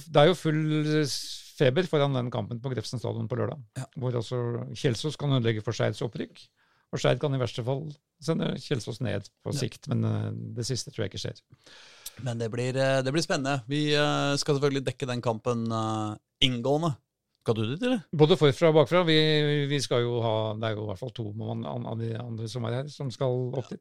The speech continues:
Speaker 2: absolutt.
Speaker 1: Og jeg skal også inn, innom der, ja. For jeg
Speaker 2: Ikke
Speaker 1: må jo
Speaker 2: sant.
Speaker 1: ta med en annen kamp først, i tredje divisjon, selvfølgelig.
Speaker 2: Ja.
Speaker 1: Som vi kommer tilbake til.
Speaker 2: Ja.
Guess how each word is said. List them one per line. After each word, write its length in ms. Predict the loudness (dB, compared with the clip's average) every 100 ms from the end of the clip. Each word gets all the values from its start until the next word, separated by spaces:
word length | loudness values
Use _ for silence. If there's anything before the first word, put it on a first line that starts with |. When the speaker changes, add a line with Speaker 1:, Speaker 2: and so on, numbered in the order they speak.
| -10
Speaker 2:
absolutt. 340 | -10 -4 -2 0
Speaker 1:
Og 80 |
jeg 140 | -2 -4
skal 140 | -6
også 420 | -10 -6 -4 -4 -4
inn, 160 | -6 -4
innom 240 | -2 -2
der, 100 | -2 -4
ja. 40 | -6
For 80 | -2
jeg 100 | 0
Speaker 2:
Ikke 60 | 0
Speaker 1:
må 60 | -2
jo 60 |
Speaker 2:
sant. 100 | -4
Speaker 1:
ta 140 | -4 -4
med 480 | -4 -4 -4 -6 -6
en 120 | -6
annen 200 | -8 -8
kamp 220 | -8 -8
først, 340 | -8 -14 -12 -6
i 160 | -6 -6 -12 -20 _
tredje 260 | -6 -4 -4
divisjon, 280 | -6 -6 -6
selvfølgelig. 320 | -10 -12 -18 _
Speaker 2:
Ja. 100 | -4 -4 -6 -20 _ _
Speaker 1:
Som 160 | -6 -2
vi 60 | -2
kommer 160 | -2
tilbake 320 | -2 -2 -2
til. 220 | -2 -2 -2
Speaker 2:
Ja. 140 | -8